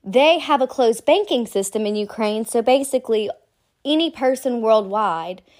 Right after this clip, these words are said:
could put their money in an account in Ukraine, and their government wouldn't know about it. Not only that, but they, they threatened to release, I don't know, maybe anthrax or something close to the border of Russia so that it would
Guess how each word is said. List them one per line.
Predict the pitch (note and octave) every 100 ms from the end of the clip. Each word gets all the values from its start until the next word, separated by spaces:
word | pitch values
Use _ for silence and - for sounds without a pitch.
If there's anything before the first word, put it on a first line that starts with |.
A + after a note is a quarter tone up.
| _ _ _
could | - B3
put | - C4+
their | C4+ A#3+
money | A#3 C4+ C4 A3
in | G3+
an | G#3+
account | G3+ - B3 C#4 -
in | G#3+
Ukraine, | G3+ - C4 D4+ A#3+ A3 A#3 - _ _ _ _
and | B3 B3+ A#3+ G#3+
their | B3+
government | B3+ B3+ B3 C4 A3
wouldn't | G#3 G#3+ G#3
know | G3+ G3+ A#3+
about | E4+ F3 D#3
it. | - G1+ - _ _ _ _ _ -
Not | B3+ B3+
only | - C4+ D#4+ B3+
that, | C4 C#4+ A3+ - - -
but | A3 C4
they, | C4 C4 B3 A#3+ _
they | B3+ C#4 C4+
threatened | - C#4 C#4 D4 F#3+ G3+ G3+ -
to | -
release, | A#3 A3 A3+ A#3 G#3+ - - _ - -
I | B3+
don't | G3+
know, | F#3
maybe | G3 G3 -
anthrax | G#3 A#3 A#3+ B3+ B3 B3 -
or | B3+
something | B3+ B3 B3+ A3+ A#3 - _ _ _ _ _ _
close | - C#4 C#4 C4+
to | -
the | B3+
border | G#3+ A3+ A#3
of | A3 G3+
Russia | G#3 G#3+ G#3+ G#3 G3+ G3+
so | -
that | A3+ A3 G#3
it |
would | G3 G3 F#3